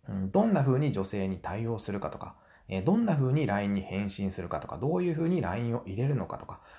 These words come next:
まあ、そういったことも全てそうですね。モテている自分だったらどうするのかっていうのを、えー、演じていくわけですね。こうして普段からなりたい自分を演じていると、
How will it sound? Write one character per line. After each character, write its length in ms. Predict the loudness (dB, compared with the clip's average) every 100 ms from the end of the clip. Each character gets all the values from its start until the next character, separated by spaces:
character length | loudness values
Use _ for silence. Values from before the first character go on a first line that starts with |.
| -6
ま 60 | 0
あ、 20 |
そ 120 | 2
う 20 | 2
い 20 |
っ 40 |
た 100 | 2
こ 100 | 2
と 80 | 0
も 80 | -2
全 340 | 2 6 6
て 140 | 4 -4
そ 140 | -6
う 20 |
で 80 | -6
す 60 | -8
ね。 180 | -6
モ 160 | -2 0
テ 100 | 0
て 120 | -2
い 20 |
る 80 | -2
自 160 | -2 -2
分 220 | 0 0
だ 80 | -2
っ 100 | -2
た 140 | -2
ら 100 | -2
ど 360 | -2 -4 -2 0
う 40 |
す 240 | -2 -4 -4
る 80 |
の 100 | -2
か 100 | -2
っ 120 | -4 -6
て 80 |
い 40 | -8
う 40 |
の 80 | 0 2
を、 160 | 2 -4 -20 -12
え 120 | -10 -4
ー、 20 |
演 180 | 0 2
じ 140 | 2
て 80 | 0
い 60 | 0
く 80 | -2
わ 80 |
け 80 | -6
で 40 | -12
す 80 | -20
ね。 180 | -20 _ _ _ -2
こ 140 | -2
う 40 |
し 80 | 0
て 400 | 2 2 0 -8 _
普 140 | 2
段 180 | 4 4
か 120 | 2
ら 100 | 0
な 120 | 0 -2
り 120 | 2
た 160 | 2
い 20 | 4
自 160 | 2
分 240 | 0 0 0
を 140 | -2
演 220 | -4 -4
じ 100 | -4
て 120 | -2 0
い 40 |
る 120 | 0
と、 360 | 0 0 -2